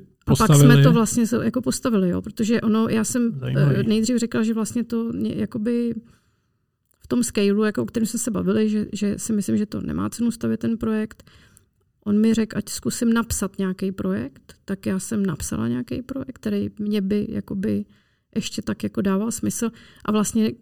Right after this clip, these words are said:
Speaker 1: když jsem ho psala, tak jsem si říkala, že vlastně, vlastně to není úplně blbý, jakože bych tomu možná mohla <laughs> jako zkusit dělat. Tak, ale potom jsme se
Speaker 2: Rozumím.
Speaker 1: takhle domluvili, no, jako.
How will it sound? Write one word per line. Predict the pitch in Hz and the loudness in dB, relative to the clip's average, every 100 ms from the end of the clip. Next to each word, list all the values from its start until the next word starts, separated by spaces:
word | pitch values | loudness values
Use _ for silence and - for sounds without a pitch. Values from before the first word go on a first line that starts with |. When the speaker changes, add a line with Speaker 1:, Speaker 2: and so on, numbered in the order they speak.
| _ | _
Speaker 1:
když | 202 202 | -6 -4
jsem | - 226 | -2 0
ho | 214 | 0
psala, | 220 - 185 233 | 0 -2 -2 -2
tak | 233 | -4
jsem | - 208 | -4 -4
si | 190 | -2
říkala, | 202 196 202 196 202 | -2 -2 -4 -2 -2
že | 185 196 190 190 190 | -2 -2 -2 -4 -8
vlastně, | - 185 - 190 175 _ _ - 196 | -6 -6 -4 -6 -6 _ _ -12 -8
vlastně | 175 - | -6 -4
to | 185 | -2
není | 190 180 185 | -2 0 -2
úplně | 185 175 | -4 -4
blbý, | 180 170 - 240 254 | -2 -2 -4 -6 -8
jakože | - 190 180 196 185 | -8 -8 -8 -10 -12
bych | 196 190 - | -16 -20 -14
tomu | - 175 175 - | -8 -6 -8 -12
možná | 180 170 | -8 -6
mohla | 170 180 180 - | -4 -2 -4 0
<laughs> | 185 160 175 - - - - - - | 2 2 0 -4 -14 -18 -20 -20 -14
jako | - | -12
zkusit | 180 - 165 175 | -8 -8 -6 -4
dělat. | 180 - | -4 -2
Tak, | 196 | -2
ale | 196 | -2
potom | 190 202 123 | 0 2 2
jsme | 123 | 2
se | 123 | 2
Speaker 2:
Rozumím. | 165 | 2
Speaker 1:
takhle | 202 214 | 0 -2
domluvili, | 202 208 214 170 165 | -2 -2 -4 -4 -4
no, | 165 | -6
jako. | 196 - 190 | -8 -8 -10